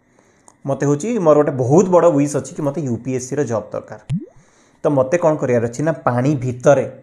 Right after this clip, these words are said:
ଯେଉଁ ଡିପ୍ କନେକ୍ସନ୍ ଆପଣ ଆଖିରେ ବନେଇଛନ୍ତି, ସେଇ ପାଣି ଭିତରେ ମୋତେ ଦେଖିବାର ଅଛି କି ୟୁ ପି ଏସ୍ ସି ମୁଁ ପାଇକି କେମିତି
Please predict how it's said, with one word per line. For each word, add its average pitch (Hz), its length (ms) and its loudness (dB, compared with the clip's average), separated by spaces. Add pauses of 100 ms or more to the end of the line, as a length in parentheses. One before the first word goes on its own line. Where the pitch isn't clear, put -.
(1400)
ଯେଉଁ 160 360 2
ଡିପ୍ 190 200 0
କନେକ୍ସନ୍ 175 360 0
ଆପଣ 165 200 0 (120)
ଆଖିରେ 156 400 0
ବନେଇଛନ୍ତି, 127 580 0
ସେଇ 143 300 -6
ପାଣି 127 260 0
ଭିତରେ 127 400 2 (440)
ମୋତେ 123 260 -6
ଦେଖିବାର 120 560 -2
ଅଛି 131 260 -8
କି 156 120 -6 (420)
ୟୁ 131 220 -2
ପି 139 140 -4
ଏସ୍ - 120 -4
ସି - 80 -10
ମୁଁ 156 200 -4
ପାଇକି 123 320 0
କେମିତି 127 400 -6